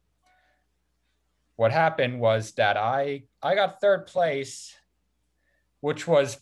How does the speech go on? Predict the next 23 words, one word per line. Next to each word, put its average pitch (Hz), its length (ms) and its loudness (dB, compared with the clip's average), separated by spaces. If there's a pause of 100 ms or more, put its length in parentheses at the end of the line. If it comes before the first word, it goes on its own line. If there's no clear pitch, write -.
(100)
because 135 380 -2
there's 147 220 -2
only 127 600 -2
five 117 500 0
people 113 340 -8
running, 98 480 -2
and 98 180 -6
the 92 200 -4
people 127 260 -10
who 110 120 -12
were 104 100 -2
behind 110 420 -6
me 107 140 -8
was 98 220 -4
a 90 80 -6
thrower 113 400 0
and 95 120 -8
a, 95 80 -12 (400)
thrower 165 400 4
and 120 140 -2
a 98 40 -4
sprinter. 113 500 -6
So 85 640 -2